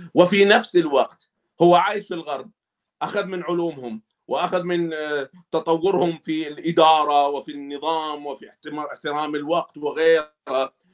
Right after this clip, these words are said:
ووصل إلى أعلى الدرجات عندهم. هذا قدرته على المساهمة في نهضة الأمة أضعاف شخص، آه، آه، ما عنده كل هذه المسائل. وبالتالي لا يجب أن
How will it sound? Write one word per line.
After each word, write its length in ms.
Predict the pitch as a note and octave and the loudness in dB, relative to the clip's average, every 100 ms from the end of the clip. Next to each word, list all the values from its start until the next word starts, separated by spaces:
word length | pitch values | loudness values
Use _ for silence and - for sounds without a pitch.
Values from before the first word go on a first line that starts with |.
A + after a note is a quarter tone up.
| _ | _
ووصل 760 | C3+ D#3+ D#3+ D#3 F3 F#3+ F#3+ E3+ | 2 6 6 4 -4 -4 -4 -6
إلى 220 | E3 E3 | -6 -4
أعلى 340 | D#3 F3 D#3+ D#3+ | -4 -4 -6 -8
الدرجات 560 | - D#3 D3+ D#3+ D3 | -8 -8 -6 -6 -8
عندهم. 360 | C3+ C3 G#2+ G#2+ _ _ | -12 -10 -10 -12 _ _
هذا 480 | D#3 A3+ A#3+ G#3+ G3 | 2 4 4 0 -6
قدرته 480 | - F3 G3 - | -8 -8 -8 -6
على 220 | E3 D#3 E3 | -6 -6 -8
المساهمة 560 | D#3+ - F#3 F3 D#3 | -10 -8 -6 -6 -8
في 120 | C3 | -10
نهضة 300 | C3 C#3+ C3+ A#2 | -10 -8 -8 -8
الأمة 440 | - D#3 C3+ E2+ E2+ _ _ - | -8 -8 -6 -8 -12 _ _ -4
أضعاف 640 | G3 G3+ C#4+ C#4+ G3 - _ _ | -4 0 0 0 -2 -6 _ _
شخص، 420 | - A#3 - - _ _ _ | -6 -6 -6 -18 _ _ _
آه، 40 | B2+ | -6
آه، 880 | B2+ A2 A#2+ B2 G#2+ F#2+ G2+ G#2+ A2 | -4 -4 -6 -8 -8 -10 -10 -8 0
ما 140 | D#3+ | 4
عنده 300 | F#3 E3 C#3+ | 4 4 2
كل 220 | - C3 | 2 2
هذه 300 | B2 A2+ G#2+ | 2 0 -2
المسائل. 840 | G#2 G2+ F#2 - _ - G2+ F2+ F#2+ _ _ _ _ _ | -4 -6 -10 -14 _ -8 -6 -6 -12 _ _ _ _ _
وبالتالي 640 | A2+ B2 B2+ E3 D#3+ D3+ C#3 _ _ | -8 -6 2 4 4 2 -4 _ _
لا 380 | - C#3 E3+ C#3+ | 0 4 4 4
يجب 420 | A2+ C#3 D3+ - | -2 -8 -8 -12
أن 360 | B2+ B2+ B2 | -12 -10 -10